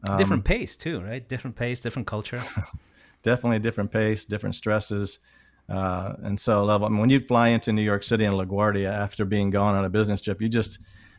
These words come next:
Speaker 1: felt the energy as soon as you came into town and you're back in the game again.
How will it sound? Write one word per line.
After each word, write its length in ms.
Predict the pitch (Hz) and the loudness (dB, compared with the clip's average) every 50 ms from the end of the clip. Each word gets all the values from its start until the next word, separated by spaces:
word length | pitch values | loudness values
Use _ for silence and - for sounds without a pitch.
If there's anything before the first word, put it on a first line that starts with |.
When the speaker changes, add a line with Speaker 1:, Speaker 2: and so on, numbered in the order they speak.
| _ | _
Speaker 1:
felt 460 | - - - - - 123 117 120 - - | -14 -12 -8 -2 2 2 2 2 2 0
the 140 | 110 104 | 0 2
energy 480 | 101 107 113 113 107 104 90 104 98 95 | 2 4 4 4 2 2 0 -2 -2 -2
as 100 | 98 - | -2 -2
soon 160 | - 110 107 | 0 0 0
as 100 | 107 92 | 0 0
you 60 | 107 | -2
came 260 | 101 - 110 104 101 101 | -2 -2 0 0 2 2
into 320 | 98 101 95 - 98 95 | 0 0 -2 -2 -4 -4
town 440 | - - 104 101 104 101 104 101 95 | -4 -2 -2 0 0 0 0 0 -2
and 160 | 92 95 98 | -4 -6 -6
you're 100 | 95 95 | -6 -6
back 320 | 82 - 104 113 113 110 | -4 0 0 0 0 0
in 80 | - 110 | 0 -2
the 80 | 104 98 | -2 0
game 320 | 95 104 107 110 107 98 | 0 0 0 2 2 0
again. 300 | 95 90 98 98 98 | 0 0 0 -2 -2